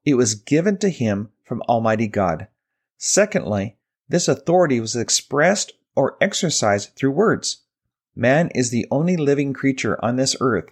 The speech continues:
who is a spirit being and dominates through the use of words. If Adam had a problem in the garden, he was expected to release faith-filled words to change things,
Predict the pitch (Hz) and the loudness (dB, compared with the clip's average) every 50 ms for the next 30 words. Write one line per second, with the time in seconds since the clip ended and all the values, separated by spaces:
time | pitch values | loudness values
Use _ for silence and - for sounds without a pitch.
0 | _ _ _ _ _ _ - 139 139 131 131 139 139 131 123 - - - - - | _ _ _ _ _ _ -2 0 2 2 4 4 2 2 2 0 -2 -2 -2 0
1 | 156 170 160 - - - 107 104 92 82 80 80 - _ _ _ _ _ - 123 | 0 2 2 0 -2 -2 -2 -2 -2 -2 -4 -8 -12 _ _ _ _ _ -4 -4
2 | 113 107 104 - 131 139 165 180 175 147 117 104 101 101 - - - - _ _ | -4 -2 -2 0 2 2 2 2 2 0 0 2 0 0 -2 -4 -8 -10 _ _
3 | _ - - 131 113 113 101 101 120 131 - - 110 98 - 104 123 131 117 92 | _ -6 -4 -4 -2 -2 -2 0 0 0 0 0 -2 -4 -4 -2 -2 0 0 -2
4 | 78 - - - _ _ _ _ _ _ _ _ _ - 110 104 - - 113 127 | -2 -6 -8 -10 _ _ _ _ _ _ _ _ _ -6 -6 -4 0 2 2 4
5 | 143 156 147 143 120 131 127 117 101 - - 131 123 135 135 135 123 113 101 98 | 4 2 0 -2 0 0 0 0 0 -2 0 2 2 2 2 0 -2 -2 -2 -2
6 | 95 107 104 113 127 139 165 202 202 - _ _ _ _ _ _ _ _ - 170 | 2 2 2 2 2 -2 -4 -6 -6 -8 _ _ _ _ _ _ _ _ -2 0
7 | 170 165 165 - - - - - 165 165 - 160 135 123 - 131 127 131 131 147 | 0 0 0 -2 -4 -4 0 0 0 0 2 -2 -2 0 0 0 0 2 2 2
8 | 151 147 143 - - - _ _ _ _ _ _ - 147 165 190 190 - - 160 | 2 2 0 -2 -4 -6 _ _ _ _ _ _ -2 0 0 0 0 -2 -2 0
9 | 160 151 - 120 127 143 135 113 98 - - - - 113 104 - - - - 202 | 0 0 0 0 0 0 0 0 0 -2 -6 -6 -6 -8 -8 -6 -6 -2 0 2
10 | 214 196 - - - - 107 98 92 92 107 - - _ | 2 2 0 -2 -4 -2 -2 -2 -2 -4 -6 -8 -10 _